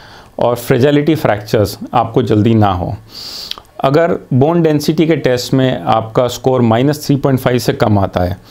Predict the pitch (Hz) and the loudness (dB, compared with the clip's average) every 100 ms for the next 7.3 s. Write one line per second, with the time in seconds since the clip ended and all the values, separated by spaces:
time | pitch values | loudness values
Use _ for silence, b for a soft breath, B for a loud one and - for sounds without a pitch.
0 | B B - 127 117 123 147 147 147 147 | B B -2 0 2 0 0 0 2 2
1 | - - - 147 123 175 151 135 143 135 | 0 -6 -4 -2 0 0 2 2 2 0
2 | 131 143 135 - 135 147 156 - 127 113 | 0 -2 -4 -2 0 0 0 0 -2 0
3 | 123 117 110 113 110 104 95 117 98 101 | -2 0 -2 -4 -2 -2 -2 0 0 0
4 | 107 107 B B B B - 156 - 156 | -2 -4 B B B B -2 -2 0 2
5 | 147 139 151 147 135 135 135 139 123 107 | 2 0 0 0 -2 -2 -2 0 2 0
6 | 110 117 110 127 - 127 127 107 104 101 | 0 -2 0 -2 2 2 2 2 0 0
7 | 104 101 110 | 0 0 -2